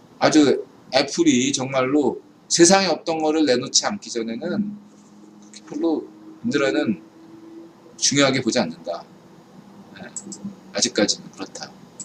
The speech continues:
보수적이다. 이렇게 말씀드릴 수 있고. 아, 그렇군요. 방송은 잘 들리는데 나갔다 들어갔다 혼자 이러네요.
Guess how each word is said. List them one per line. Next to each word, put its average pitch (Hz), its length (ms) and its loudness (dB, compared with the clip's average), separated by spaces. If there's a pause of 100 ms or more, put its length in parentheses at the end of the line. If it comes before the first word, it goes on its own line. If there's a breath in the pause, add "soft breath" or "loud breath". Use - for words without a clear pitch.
(220)
보수적이다. 117 600 2 (400)
이렇게 - 180 -14
말씀드릴 104 340 -4
수 - 160 -6
있고. - 180 -20 (2000)
아, 85 200 -2
그렇군요. 127 400 2
방송은 143 380 4
잘 143 200 6
들리는데 123 460 0
나갔다 117 360 -2
들어갔다 113 300 -2
혼자 165 180 0
이러네요. 123 800 -2